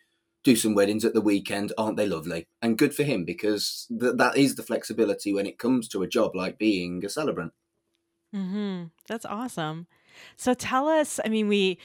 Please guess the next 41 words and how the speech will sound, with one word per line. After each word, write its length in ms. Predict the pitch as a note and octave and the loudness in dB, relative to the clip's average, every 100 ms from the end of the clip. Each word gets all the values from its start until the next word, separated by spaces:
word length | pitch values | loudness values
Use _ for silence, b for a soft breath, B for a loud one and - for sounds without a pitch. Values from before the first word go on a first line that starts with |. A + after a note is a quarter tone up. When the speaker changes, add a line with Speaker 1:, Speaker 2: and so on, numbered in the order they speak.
| b | b
Speaker 2:
we 120 | - G#3 | -4 -2
joked 480 | - A3+ A#3+ F#3 | 2 4 4 2
about 480 | G#3 F3+ F3+ F3 F3 - E3+ | -2 4 6 6 4 0 -10
using 420 | F#3 D#3 F#3 E3+ | -8 -4 -4 -4
your 120 | E3 | -4
M 180 | - D#3+ | -4 -6
C 240 | - F#3 | -4 -6
voice 440 | D#3+ D3+ C#3+ D3+ - | -4 -4 -4 -4 -4
at 80 | |
a, 260 | E3 D3 - | -4 -4 -6
at 80 | D#3+ | -6
a 80 | D#3 | -6
celebration, 880 | - D#3 D3 D3 C3+ D3 - C3+ D#3 | -8 -8 -6 -6 -6 -6 -6 -8 0
but 220 | F#3 E3 B B | 2 2 B B
talk 240 | - A3+ A#3+ | 4 4 6
to 120 | C4+ | 2
us 120 | A#3 | 2
about, 480 | G#3+ F#3 E3+ E3 - | 2 4 6 6 2
like, 200 | E3 D3 _ _ | -6 -8 _ _
the, 60 | E3+ E3 _ _ | -6 -6 _ _
and 200 | G3 F3 | -4 0
you 60 | F#3 | 0
can 100 | F#3+ | 0
change 420 | E3+ - G#3+ G#3 | -2 2 2 2
the 120 | G3 G3+ | 2 2
names 460 | G3 F#3 F3 D#3 | 4 4 2 -2
to 80 | - | -6
protect 520 | - F#3 G3+ E3+ - | -6 0 0 0 -6
the 100 | F#3 | -6
guilty, 520 | E3+ F#3+ F3+ - C#3 | -2 -2 0 -2 -2
<laughs> 80 | E3+ | 2
but 200 | A3+ C4+ - | 6 6 8
what's 340 | D#4+ F#4+ F4+ | 10 10 8
the 80 | - | -2
most 260 | C4+ B3 B3 | 0 0 0
unusual, 920 | A3+ G#3+ G#3 A3 G#3 A3 F#3+ F#3 F3+ B B B | -4 -2 2 2 2 0 2 2 0 B B B
uh, 180 | F3+ E3 | -2 -2
celebration 680 | - F#3+ F3+ E3+ E3 - E3+ | 0 -2 0 -2 -4 -4 -8
you've 140 | D#3 | -6
ever 320 | D#3 D3+ C#3+ _ D#3+ | -6 -6 -10 _ -8
done? 420 | D#3 - D#3 G3 | -6 -6 -6 -10